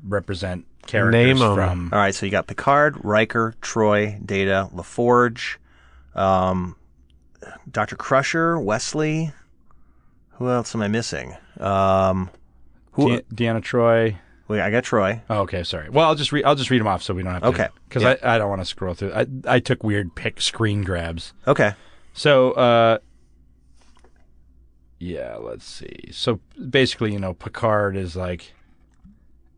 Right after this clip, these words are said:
Speaker 1: represents the, the, the main god of, like, you know, Zeus and, and
Speaker 3: Well, uh, like Ra, right?
Speaker 1: Ra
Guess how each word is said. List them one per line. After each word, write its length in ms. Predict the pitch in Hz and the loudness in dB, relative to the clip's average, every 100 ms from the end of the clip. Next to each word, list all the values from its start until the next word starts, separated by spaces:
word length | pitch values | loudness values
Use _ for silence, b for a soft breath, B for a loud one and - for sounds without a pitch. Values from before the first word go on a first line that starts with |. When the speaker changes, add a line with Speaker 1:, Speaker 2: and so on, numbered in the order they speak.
| _ _ _ - | _ _ _ -4
Speaker 1:
represents 580 | 107 - 87 92 85 - | -4 -2 -4 -4 -4 -8
the, 240 | 87 82 - _ | -8 -10 -12 _
the, 100 | - | -12
the 360 | 82 87 98 92 | -10 -10 -12 -10
main 280 | 87 90 90 | -6 -6 -6
god 360 | 87 82 80 80 | -8 -8 -8 -10
of, 140 | 76 | -12
like, 240 | 80 80 | -12 -12
you 80 | 87 | -12
know, 140 | 78 76 | -10 -12
Zeus 500 | - 90 87 - - | -10 -8 -8 -10 -10
and, 420 | 76 76 76 73 | -10 -12 -14 -14
and 420 | 82 76 76 76 _ - | -14 -12 -14 -16 _ -8
Speaker 3:
Well, 160 | 101 85 65 76 76 - | -4 -4 -4 -4 -6 -10
uh, 40 | - | -16
like 140 | - 82 | -14 -12
Ra, 360 | 95 101 101 67 | -2 2 2 0
right? 180 | 64 95 | -4 0
Speaker 1:
Ra 400 | 95 92 90 | 2 2 0